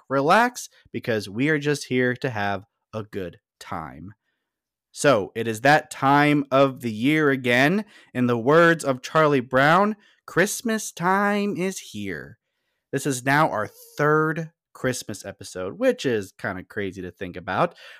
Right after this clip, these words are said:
We have talked about Christmas movies, Christmas music, and now we are diving deep into the topic of Christmas decorations.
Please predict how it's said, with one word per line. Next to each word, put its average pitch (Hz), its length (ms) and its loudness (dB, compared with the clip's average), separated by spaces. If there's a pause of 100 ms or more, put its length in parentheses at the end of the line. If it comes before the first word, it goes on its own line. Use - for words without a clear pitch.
We 120 60 -2
have 123 80 -6
talked 143 180 -2
about 131 200 0
Christmas 143 480 -4
movies, 120 540 0 (200)
Christmas 160 440 -2
music, 147 540 0 (180)
and 180 240 4
now 101 420 0 (200)
we 131 160 4
are 139 100 4
diving 135 400 0
deep 113 300 -8 (180)
into 113 160 -6
the 143 120 2
topic - 500 -12 (160)
of 110 180 -4
Christmas - 480 -8
decorations. 98 1300 -8